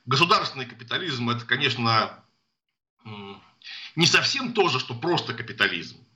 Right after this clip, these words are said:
Но, э, работяге будет совершенно всё равно, кто его обдирает как липку. Одно государство как коллективный империалист или, там, личный Ахметов, э,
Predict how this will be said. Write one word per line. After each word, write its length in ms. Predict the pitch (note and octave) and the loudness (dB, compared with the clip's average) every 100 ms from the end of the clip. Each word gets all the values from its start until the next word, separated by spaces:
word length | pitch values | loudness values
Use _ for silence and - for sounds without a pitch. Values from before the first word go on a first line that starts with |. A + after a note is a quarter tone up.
| - | -4
Но, 540 | C3 D3+ A2 - - _ _ _ | 2 4 4 0 -12 _ _ _
э, 40 | G#2+ | 0
работяге 840 | G#2 G#3 - B2 - - A3+ E3 | 4 4 6 6 4 4 2 0
будет 280 | C#3+ D3 B2+ | -6 -6 -6
совершенно 400 | C3+ B2 F3+ D#3 | -4 -2 0 0
всё 220 | - F3+ | 2 4
равно, 360 | D#3 A#2+ G#2+ - | 4 2 -2 -8
кто 220 | - F#3 | 2 4
его 180 | D#3 C3+ | 4 0
обдирает 500 | A2+ A#2+ C#3+ D#3+ D3+ | -2 0 2 2 2
как 200 | C#3 B2+ | 0 0
липку. 440 | C3 A#2+ A#2 A#2 - _ _ _ _ _ _ _ _ _ _ _ | -6 -8 -8 -8 -8 _ _ _ _ _ _ _ _ _ _ _
Одно 680 | - D3+ E3+ G3 C#3+ A#2 - _ _ _ _ | -2 -2 2 2 2 -4 -16 _ _ _ _
государство 640 | C3 E3+ D#3 D3+ A#2 A#2 | -8 -2 4 4 4 -4
как 220 | A2 A#2 A#2+ | -4 -4 -2
коллективный 500 | C#3 - E3 B2+ A2+ | -4 -4 -6 -2 -2
империалист 640 | A2+ A#2 G2+ A2+ A#3+ A#3+ - - - - - | 2 4 4 2 -2 -2 -10 -18 -18 -12 0
или, 920 | G3+ F3+ D#3+ C#3 C3 B2 A#2+ A#2 A2+ - | 2 4 4 6 4 4 4 2 -2 0
там, 200 | G#2 G2+ | 2 4
личный 640 | A#2+ C3+ - A#2 G#2+ G#2 | 4 4 2 0 0 2
Ахметов, 640 | G2 A#2 A#2+ D#3 A#2+ A#2+ A2+ - _ D2+ | 2 2 2 2 4 0 -2 -12 _ -16
э, 360 | F2 F2+ F2+ | -10 -10 -10